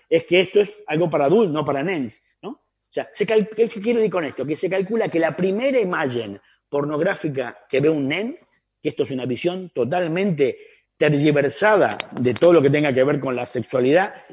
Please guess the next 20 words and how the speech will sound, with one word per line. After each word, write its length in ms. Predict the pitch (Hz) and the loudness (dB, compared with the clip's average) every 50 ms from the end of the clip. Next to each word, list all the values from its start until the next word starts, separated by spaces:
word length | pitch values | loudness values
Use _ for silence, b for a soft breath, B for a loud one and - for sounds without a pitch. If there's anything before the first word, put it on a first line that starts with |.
| B | B
y 140 | - 160 160 | 0 0 0
muchas 480 | 151 156 185 220 202 - - - - 156 | 0 0 -2 -2 -2 -4 -6 -8 -8 -8
más 160 | 143 127 - | -12 -12 -10
cosas, 480 | - - 104 - - 170 - - - - - - _ _ _ _ - - _ - - - | -8 -8 -6 -4 -2 -2 -2 -2 -4 -10 -14 -14 _ _ _ _ -20 -20 _ -12 -6 -2
¿eh? 280 | 123 151 196 - - _ - | -2 -2 -2 -4 -8 _ -20
De, 920 | 240 123 135 135 135 131 131 139 127 117 107 113 - 127 120 117 117 120 127 | -18 -16 -12 -10 -10 -8 -8 -10 -10 -12 -14 _ -6 -4 -2 0 0 0 -2
de 180 | 127 120 127 123 | -2 0 0 0
la 140 | 135 139 143 | 0 2 2
dona, 440 | 160 156 156 151 151 151 151 147 139 | 4 2 2 2 -2 -2 0 0 2
del 200 | 139 135 139 156 | 4 4 6 4
hombre, 380 | 156 156 156 156 156 156 156 | 4 2 0 0 0 0 2
del 240 | 147 143 143 131 127 | 2 2 2 0 0
cos, 400 | - 175 165 156 160 156 - 151 | 2 2 4 4 4 2 2 2
de 120 | 151 135 | 0 0
todo, 280 | 131 - 180 151 165 - - - _ _ _ _ _ _ _ _ _ _ - | 2 0 0 0 -2 -4 -8 -20 _ _ _ _ _ _ _ _ _ _ 2
es 280 | - 254 - - - - | 2 2 2 0 -8 -8
a 80 | 170 180 | -4 -2
los 260 | 190 185 190 - - | 0 0 -2 -2 -6
vuit 300 | 170 180 262 302 262 277 | -4 -2 0 0 0 -2
anys. 440 | 294 311 190 120 95 - - _ | -6 -8 -8 -10 -12 -14 -20 _